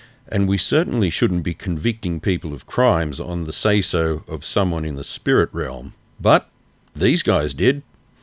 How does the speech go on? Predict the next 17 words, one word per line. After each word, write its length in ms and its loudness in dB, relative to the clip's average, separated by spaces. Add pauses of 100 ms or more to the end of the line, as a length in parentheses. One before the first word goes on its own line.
(440)
Over 240 6
breakfast 520 -2
the 60 -2
day 180 2
of 140 -2
the 60 -12
verdict, 640 0
they 200 -4
told 340 2
the 100 2
other 180 -2
jurors 640 2
of 220 -6
their 160 2
conclusive 720 2
new 240 4
evidence, 540 2